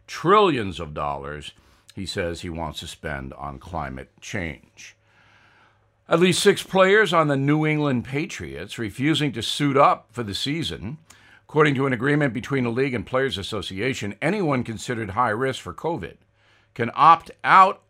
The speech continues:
of playing while still earning a salary of three hundred and fifty thousand dollars.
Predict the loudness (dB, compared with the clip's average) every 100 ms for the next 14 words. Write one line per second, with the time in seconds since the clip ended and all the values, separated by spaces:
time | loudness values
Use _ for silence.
0 | 4 4 4 -2 -6 -4 -4 -8 -10 -10
1 | -10 _ _ _ _ -2 0 2 2 2
2 | 4 4 4 0 2 4 4 4 0 -2
3 | -2 0 0 -2 -6 -8 -8 -8 -8 -6
4 | -6 -8 -6 -2 -2 -4 _ -20